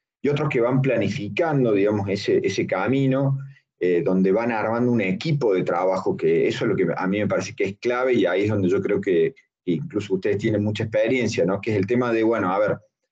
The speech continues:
¿cómo yo tomo un empresario de la región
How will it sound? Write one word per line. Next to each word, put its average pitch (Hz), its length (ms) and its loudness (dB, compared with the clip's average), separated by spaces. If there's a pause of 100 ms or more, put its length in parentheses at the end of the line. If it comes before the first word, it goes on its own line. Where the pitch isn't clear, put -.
(340)
¿cómo 170 320 2
yo 156 440 2
tomo 147 280 0
un 143 100 2
empresario 127 680 0
de 95 80 2
la 98 100 0
región 147 600 0